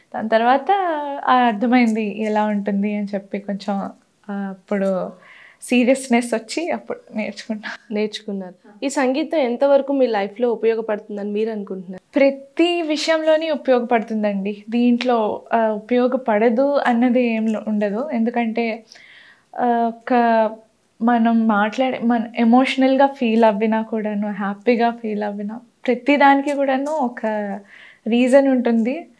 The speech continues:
Speaker 1: అది మ్యూజిక్తో చాలా రిలేట్ అయి ఉంటుంది.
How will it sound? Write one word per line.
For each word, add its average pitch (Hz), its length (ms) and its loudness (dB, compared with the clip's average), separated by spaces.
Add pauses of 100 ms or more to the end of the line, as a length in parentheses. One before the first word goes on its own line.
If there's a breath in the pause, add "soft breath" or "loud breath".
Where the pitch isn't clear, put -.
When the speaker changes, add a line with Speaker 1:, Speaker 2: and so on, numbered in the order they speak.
(520 soft breath)
Speaker 1:
అది 214 360 -4
మ్యూజిక్తో 262 580 2
చాలా 226 320 2
రిలేట్ 214 380 -2
అయి 214 100 0
ఉంటుంది. 190 520 -8